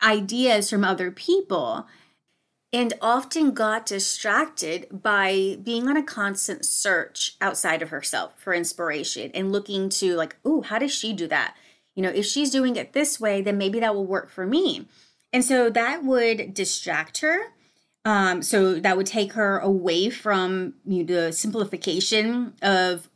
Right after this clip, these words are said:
her business, which that's what we ended up doing, was making it very simple 'cause she was overcomplicating it. And then she was looking for answers outside of herself and inspiration. So she ended up pouring so much money into programs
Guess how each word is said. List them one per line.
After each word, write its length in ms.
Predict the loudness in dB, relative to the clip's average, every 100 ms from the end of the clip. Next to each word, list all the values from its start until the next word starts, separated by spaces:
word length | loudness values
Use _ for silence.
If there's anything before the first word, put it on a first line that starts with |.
| -6
her 100 | -4
business, 540 | -2 -2 0 0 0
which 260 | 0 0 -4
that's 300 | 0 0 0
what 100 | 0
we 160 | 0
ended 220 | -2 -2
up 100 | -2
doing, 240 | -2 -2 0
was 140 | 0
making 240 | -2 -2 -4
it 100 | -4
very 300 | -4 -4 -4
simple 540 | -4 -4 -2 0 0
'cause 180 | -2 -2
she 80 | -2
was 140 | -2
overcomplicating 920 | -2 -2 -4 -4 -6 -6 -4 -2 -2
it. 260 | -2 -2 -2 -10 -20 -20 _ _ _ 2
And 180 | 4
then 320 | 6 4 2 0
she 240 | 0 2
was 480 | 4 4 4 2 -4 -10 _ _ -4
looking 320 | -2 2 2
for 160 | 2
answers 420 | 0 0 0 0 0
outside 460 | -2 0 2 2
of 60 | 2
herself 600 | -2 2 4 4 2 -4 -14 _ _ _ _ _ _ 0
and 140 | 2
inspiration. 880 | 2 2 0 2 2 2 2 0 0
So 220 | 2 2
she 300 | 2 -2 -4 0
ended 260 | 2 4
up 220 | 4 2
pouring 400 | -4 -2 2 2
so 240 | 2 0 0
much 280 | 0 -2 0
money 460 | 2 2 2 0
into 300 | -4 -4 -4
programs 1040 | -4 -6 0 4 4 4 0 0 -2 -4